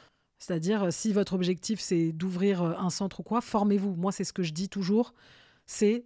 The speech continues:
formez-vous, soyez curieux, sortez de chez vous, renseignez-vous, lisez, regardez des documentaires, ne passez pas votre vie sur Instagram et Netflix, s'il vous plaît, ou alors si c'est, vous restez sur Netflix, regardez des documentaires qui soient pertinents,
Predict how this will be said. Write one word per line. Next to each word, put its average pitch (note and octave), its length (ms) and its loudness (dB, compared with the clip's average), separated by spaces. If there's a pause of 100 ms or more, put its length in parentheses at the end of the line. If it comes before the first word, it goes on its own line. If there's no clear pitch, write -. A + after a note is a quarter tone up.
(120)
formez-vous, G3 1300 0
soyez F#3+ 400 -2
curieux, F#3+ 540 0
sortez F#3+ 400 -4
de - 40 -20
chez F3+ 220 -2
vous, F3+ 380 0
renseignez-vous, F#3 1000 0
lisez, G3 720 4 (460)
regardez G3+ 440 2
des F#3+ 120 2
documentaires, G3 640 0
ne F#3+ 80 2
passez F#3+ 280 -4
pas G#3 140 -2
votre F#3+ 220 -2
vie F#3+ 120 -4
sur F#3 200 -2
Instagram F#3 500 0
et F#3 80 4
Netflix, F#3+ 640 -2 (320)
s'il G3+ 300 0
vous F#3 140 0
plaît, G3+ 220 2
ou F#3 100 2
alors F3 160 0
si - 120 -8
c'est, G3 200 0
vous F3 180 -8
restez F#3+ 260 -2
sur F#3+ 160 -2
Netflix, F3+ 360 -4
regardez F#3+ 320 0
des F#3 100 0
documentaires F#3+ 640 -2
qui - 120 -10
soient F3 260 -4 (560)
pertinents, G#3 720 4